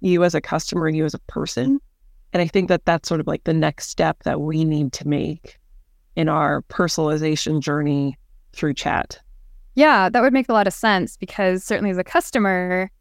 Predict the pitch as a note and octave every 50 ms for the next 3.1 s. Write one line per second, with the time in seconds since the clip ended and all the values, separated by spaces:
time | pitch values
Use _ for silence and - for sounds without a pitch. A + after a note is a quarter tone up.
0 | _ - - - B3 G#3 C4 C4 B3+ G#3 F#3 F3 E3+ - G#3 G3 - - G#3 G#3+
1 | A#3 A3 G3+ F#3 F3+ F3+ F3+ F3 F3 F3 F3 F3 F#3 F#3 B3 B3 B3+ B3+ B3+ A#3
2 | - - A3 G#3+ G#3 G3+ - - - G3+ F3+ - - - G3+ G3 F#3 F#3 F#3 F#3+
3 | F#3